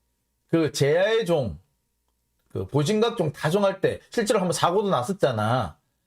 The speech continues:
자, 보신각종 타종 이게 제일 위험한데요. 어? 그 <laughs> 그때라든지,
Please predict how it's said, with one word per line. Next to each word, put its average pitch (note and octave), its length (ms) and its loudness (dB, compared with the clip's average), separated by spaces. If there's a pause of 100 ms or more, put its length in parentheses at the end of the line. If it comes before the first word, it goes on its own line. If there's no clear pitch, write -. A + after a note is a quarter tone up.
(160)
자, B2+ 280 -2 (200)
보신각종 A3 840 0
타종 G3+ 580 0
이게 D#3 220 0
제일 E3+ 320 0
위험한데요. D3+ 1000 0 (760)
어? C#3+ 240 -8 (1080)
그 F#3 880 0 (200)
<laughs> - 1700 -20
그때라든지, B2 840 0